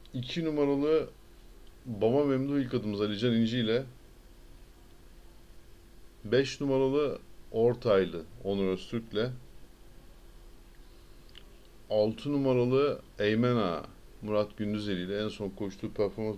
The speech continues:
bayağı iyiydi. Ee, yani bir de, e, dört gün arayla koşacak, yani beşinci gün koşmuş olacak. Bakalım bin dokuz yüzü kaldırır mı? Bazı atlarda pozitif,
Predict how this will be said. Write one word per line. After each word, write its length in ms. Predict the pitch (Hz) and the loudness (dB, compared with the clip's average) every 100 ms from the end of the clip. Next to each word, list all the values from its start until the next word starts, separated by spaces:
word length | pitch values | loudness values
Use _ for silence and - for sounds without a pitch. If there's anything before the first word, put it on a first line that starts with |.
| 104 | 4
bayağı 280 | 107 104 113 | 8 8 6
iyiydi. 320 | 104 92 123 - - - - - - - - - - - - | 2 -2 -4 -12 -20 -20 -20 -20 -20 -20 -20 -20 -20 -20 -10
Ee, 40 | 92 82 82 82 | -8 -6 -6 -2
yani 240 | 101 98 98 | 0 0 0
bir 80 | 113 | -2
de, 80 | 120 - - - - - - | -2 -4 -18 -20 -20 -20 -8
e, 40 | 117 104 98 95 95 | -4 -2 -2 -6 0
dört 260 | 117 123 | 0 2
gün 100 | 131 | -2
arayla 360 | 117 127 143 123 | 2 2 2 0
koşacak, 400 | 110 95 98 98 | -4 -4 0 0
yani 200 | 104 98 | 0 -2
beşinci 360 | 101 113 101 101 | -4 -6 -6 -6
gün 160 | 101 | -10
koşmuş 440 | 98 98 - 113 113 | -8 -10 -10 -8 -6
olacak. 360 | 104 113 - - - - - - - - - - 127 120 | -4 -6 -10 -20 -20 -20 -20 -20 -20 -20 -18 -14 -12 -10
Bakalım 340 | 104 117 110 | -6 -2 -2
bin 120 | 110 104 | -2 -4
dokuz 300 | - 117 104 | -4 -4 -4
yüzü 280 | 104 110 | -6 -8
kaldırır 340 | - 107 107 120 | -2 0 2 2
mı? 180 | 110 104 | 2 6
Bazı 320 | 113 107 107 | 8 8 2
atlarda 400 | 98 113 110 107 | 2 2 2 0
pozitif, 500 | - 120 113 - | -2 -2 -2 -6